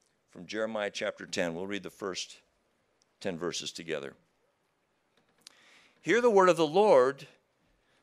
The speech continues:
Hear the word that the Lord speaks to you, O house of Israel. Thus says the Lord,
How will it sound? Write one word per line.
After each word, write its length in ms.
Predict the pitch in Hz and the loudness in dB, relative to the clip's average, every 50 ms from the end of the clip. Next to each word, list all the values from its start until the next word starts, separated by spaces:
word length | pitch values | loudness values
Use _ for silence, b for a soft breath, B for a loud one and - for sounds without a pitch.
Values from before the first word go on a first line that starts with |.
| _ _ _ | _ _ _
Hear 200 | - 165 214 247 | -4 -2 0 4
the 120 | 240 214 | 4 6
word 260 | 170 156 165 160 160 156 | 6 8 6 6 6 4
that 120 | 170 165 | 2 2
the 100 | 165 165 | 4 2
Lord 300 | 156 156 170 175 175 170 | 4 4 4 4 4 4
speaks 460 | - - - - - 214 233 214 - - | 4 0 0 0 -2 -4 -2 -2 -2 -4
to 100 | - 120 | -2 -2
you, 160 | 120 120 127 | 0 0 4
O 200 | 131 135 131 123 | 4 6 4 4
house 420 | 117 135 131 127 143 139 - - 147 | 4 2 2 2 2 2 0 -2 -2
of 140 | 123 117 | -4 -2
Israel. 460 | 131 139 127 113 - 135 139 143 147 135 | 2 0 0 0 0 -2 0 0 0 2
Thus 260 | 139 165 202 214 - | 4 4 4 4 4
says 280 | - - 170 160 143 - | 2 2 2 0 0 0
the 120 | 170 156 | -4 -6
Lord, 380 | 151 175 190 185 151 107 85 | -4 -4 -2 -2 -2 -2 -4